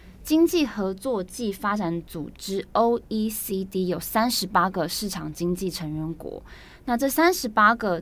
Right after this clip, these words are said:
经济国里面，儿童贫穷率的平均值是百分之十二点八。那在日本，日本的儿童贫穷率是百分之十三点零九。也就是说，在包含日本、英国、美国、欧洲国家，还有南韩等等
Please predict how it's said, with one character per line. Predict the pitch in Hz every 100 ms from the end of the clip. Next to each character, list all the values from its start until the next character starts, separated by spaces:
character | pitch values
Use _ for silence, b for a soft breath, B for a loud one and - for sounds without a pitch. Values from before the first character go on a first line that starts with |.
| -
经 | 220
济 | 233
国 | 202 175
里 | 165 165
面， | 185 185 165
儿 | 202 247
童 | 269 240 208
贫 | 208 190
穷 | 185 190 180
率 | 202 180
的 | 160 160
平 | - 175
均 | 190 226
值 | 220 151 151
是 | - 180
百 | 170
分 | 151 196
之 | 208
十 | 214 - 156
二 | 175
点 | 175 - - -
八。 | 143 143 160 - - B B B B B
那 | 247
在 | 247 247
日 | 247 349
本， | 240 190 - - -
日 | 330 294
本 | 185 160
的 | 156 -
儿 | 170 175
童 | 190 202 175 180 -
贫 | 175 175
穷 | 175 175
率 | 180
是 | 170 190
百 | 180 147
分 | 151 175
之 | 185 185
十 | - -
三 | 156 175 175
点 | 175 - -
零 | 147 156 175
九。 | - - - B B B B B
也 | -
就 | 247
是 | 339
说， | 330 320 320
在 | 330 277
包 | 226 247
含 | 247 196
日 | 220 254
本、 | 208 147 139 -
英 | 233
国、 | 208 175
美 | 165 147
国、 | 156 147 151
欧 | - 202
洲 | 208 202
国 | 196 160
家， | 156 160
还 | 156 165
有 |
南 | 156 156
韩 | 180 180 170
等 | 170 175
等 | 180